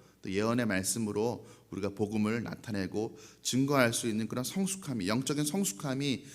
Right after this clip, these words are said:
우리에게 있게 하여 주시옵소서. 하나님, 우리가 신앙생활을 오래 하다 보니까 하나님, 세상 사람들이 이해하지 못하는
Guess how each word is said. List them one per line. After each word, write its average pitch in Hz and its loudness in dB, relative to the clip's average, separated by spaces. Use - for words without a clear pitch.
우리에게 123 6
있게 - 0
하여 104 2
주시옵소서. 98 -4
하나님, 120 0
우리가 131 4
신앙생활을 156 4
오래 131 8
하다 143 4
보니까 110 -2
하나님, 139 4
세상 170 2
사람들이 143 4
이해하지 135 4
못하는 117 2